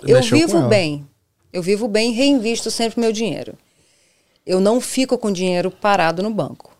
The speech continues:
Speaker 1: Eu sempre reinvisto. Então, por exemplo, um exemplo. É, eu tô querendo comprar um Tesla. Eu gosto muito de Mercedes, mas eu tô inclinada a comprar um Tesla. Eu não tenho coragem de comprar um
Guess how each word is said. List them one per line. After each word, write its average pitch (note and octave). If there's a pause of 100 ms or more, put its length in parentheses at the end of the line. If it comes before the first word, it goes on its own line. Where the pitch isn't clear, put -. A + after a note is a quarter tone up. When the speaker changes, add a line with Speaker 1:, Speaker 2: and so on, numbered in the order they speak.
Speaker 1:
Eu -
sempre F#3+
reinvisto. G3 (920)
Então, D#3+ (160)
por A#3
exemplo, D#3+ (220)
um E3
exemplo. D3+ (320)
É, D#3
eu -
tô D#3+
querendo F#3
comprar F3+
um G#3
Tesla. D#3
Eu E3
gosto F#3+
muito A3
de G#3
Mercedes, E3 (840)
mas F#3
eu G#3
tô G#3+
inclinada A3
a -
comprar G3+
um G#3
Tesla. C#3
Eu F#3+
não G#3
tenho A3+
coragem F#3 (240)
de E3
comprar F#3+
um F3